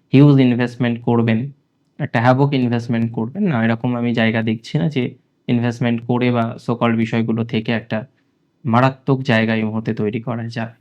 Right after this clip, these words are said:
So এটা নিয়ে একটু রিল্যাক্স থাকুন, যতটা রিল্যাক্সেশনে রাখা যায় নিজেদেরকে, ততটাই রিল্যাক্সেশনে রাখার চেষ্টা করুন। আমার মনে হয় তাতে প্রোগ্রেস বেশি হবে বা অগ্রগতির জায়গাটা আমরা দেখতে পারবো।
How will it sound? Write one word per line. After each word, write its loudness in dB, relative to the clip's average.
So 4
এটা 6
নিয়ে 0
একটু 0
রিল্যাক্স 4
থাকুন, -6
যতটা -2
রিল্যাক্সেশনে 0
রাখা 0
যায় 0
নিজেদেরকে, -2
ততটাই 4
রিল্যাক্সেশনে 0
রাখার -2
চেষ্টা -6
করুন। -4
আমার 2
মনে 2
হয় 2
তাতে -2
প্রোগ্রেস -2
বেশি 2
হবে 2
বা 0
অগ্রগতির 4
জায়গাটা 0
আমরা -4
দেখতে -10
পারবো। -20